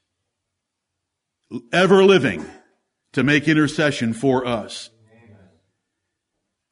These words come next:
We know, Heavenly Father, that every time we baptize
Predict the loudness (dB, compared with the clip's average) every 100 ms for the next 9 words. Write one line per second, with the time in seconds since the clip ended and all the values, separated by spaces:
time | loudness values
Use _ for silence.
0 | -2 2 2 4 2 2 2 0 0 0
1 | 2 2 0 0 0 -2 -2 -2 0 0
2 | -2 0 -2 -2 -2 -2 0 -2 -6 -10